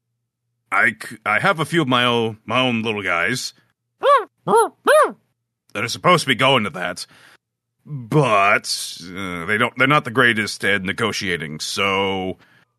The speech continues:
if you want, I can give you the address for that and have you go in my, go in their place and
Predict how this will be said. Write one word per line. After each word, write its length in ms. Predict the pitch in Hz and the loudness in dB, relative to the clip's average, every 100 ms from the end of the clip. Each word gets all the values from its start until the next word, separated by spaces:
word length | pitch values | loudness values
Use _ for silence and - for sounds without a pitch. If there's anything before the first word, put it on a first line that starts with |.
| _ _ _ _ _ | _ _ _ _ _
if 180 | 95 90 | -8 -6
you 120 | 90 | -6
want, 720 | 87 151 170 123 135 - - - - | -4 2 4 4 2 -2 -6 -10 -2
I 160 | 95 | 0
can 140 | 98 117 | 2 2
give 140 | 110 | 4
you 160 | 107 101 | 4 2
the 100 | 101 | 2
address 260 | 98 104 | 2 0
for 120 | - 104 | 0 0
that 240 | 110 110 | 2 2
and 80 | 95 | -2
have 280 | 98 104 92 | 0 0 2
you 420 | 143 170 113 120 - | 2 4 2 -2 -6
go 200 | 107 107 | -2 0
in 60 | 104 | 0
my, 220 | 92 98 - | 0 -2 -2
go 160 | 104 | -2
in 80 | 95 | 2
their 140 | 107 92 | 2 2
place 460 | - 90 110 - - | 0 0 0 -6 -4
and 640 | 92 92 92 90 90 | 0 0 0 -2 -6